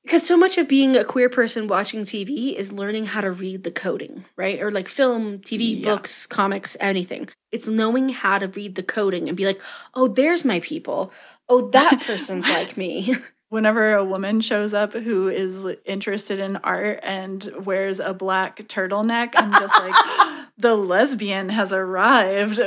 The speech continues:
Speaker 2: But <laughs> literally nobody else ever reads it that way. I'll be with a group of people, even queer people, and we'll be watching it and I'll be like, "Yeah, she was the lesbian. I loved the lesbian the most." And people are just like,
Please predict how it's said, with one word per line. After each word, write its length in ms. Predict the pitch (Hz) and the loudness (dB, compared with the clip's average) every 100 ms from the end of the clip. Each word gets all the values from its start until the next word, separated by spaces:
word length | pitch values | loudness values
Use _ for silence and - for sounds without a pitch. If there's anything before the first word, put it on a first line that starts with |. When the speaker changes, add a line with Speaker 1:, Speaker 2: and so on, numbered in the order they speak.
| - | 4
Speaker 2:
But 200 | 233 220 | 4 6
<laughs> 1120 | 226 381 349 370 339 339 - - 381 - 311 | 4 6 6 6 6 6 4 6 6 8 8
literally 520 | 247 285 294 294 294 269 | 10 10 10 8 8 8
nobody 520 | 233 226 262 262 254 | 6 6 6 6 6
else 400 | 214 208 262 - | 6 6 6 6
ever 400 | 226 240 247 403 | 8 10 10 8
reads 200 | 214 226 | 4 0
it 120 | 294 | 4
that 220 | 294 302 | 8 10
way. 220 | 311 330 311 | 8 8 8
I'll 220 | 226 220 | 8 6
be 160 | 233 | 4
with 180 | 226 240 | 2 4
a 100 | 240 | 2
group 280 | 214 202 208 | 2 -2 0
of 200 | 214 214 | 0 -2
people, 280 | 202 202 233 | -6 -2 0
even 300 | 247 330 262 | 2 4 4
queer 240 | - 196 | 2 -2
people, 380 | 240 311 359 359 | 0 0 0 2
and 380 | 330 226 226 226 | 4 4 4 4
we'll 140 | 220 | 2
be 120 | 214 220 | 2 2
watching 420 | 190 208 247 220 | 2 2 0 -2
it 100 | 233 | -2
and 80 | 208 | -4
I'll 80 | 196 | -4
be 140 | 196 | -2
like, 220 | 190 190 | -2 -2
"Yeah, 320 | 202 247 240 202 | 4 6 6 4
she 180 | - | -2
was 220 | 240 240 226 | -2 -2 0
the 120 | 220 | 4
lesbian. 600 | 214 254 214 185 180 190 | 4 4 -2 -4 -4 -2
I 140 | 208 | 0
loved 320 | 220 226 226 214 | 2 0 -2 -2
the 120 | 208 | 0
lesbian 520 | 190 247 208 202 196 | 2 0 0 -2 -2
the 100 | 190 | -4
most." 380 | 196 190 208 - | -4 -4 -2 -2
And 120 | 214 | -2
people 200 | 233 208 | -2 -2
are 120 | 202 | -4
just 240 | 196 202 202 | -4 -4 -4
like, 320 | 175 - | -4 -4